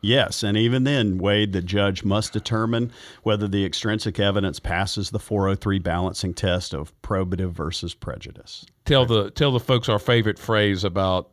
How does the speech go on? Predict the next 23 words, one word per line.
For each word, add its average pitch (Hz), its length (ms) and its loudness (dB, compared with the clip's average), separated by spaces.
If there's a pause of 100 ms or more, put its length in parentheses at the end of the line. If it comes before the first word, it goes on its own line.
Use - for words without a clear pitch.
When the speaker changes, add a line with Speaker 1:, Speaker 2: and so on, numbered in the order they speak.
(120)
Speaker 2:
uh, 87 440 0 (100)
not 98 300 -2
letting 92 580 -2 (220)
Speaker 1:
Don't 185 380 2
ever 107 600 0
let 107 160 0
the - 100 0
sideshow 110 840 2 (100)
take 95 320 -2
over 104 300 2
the 120 100 -4
circus. - 580 -4
In 95 120 0
other 113 220 4
words, 110 360 2 (200)
don't 180 200 0
let 113 180 2
these 92 220 0
issues 92 560 0
go 95 200 0
down 95 340 2
such - 280 -2
a 90 180 0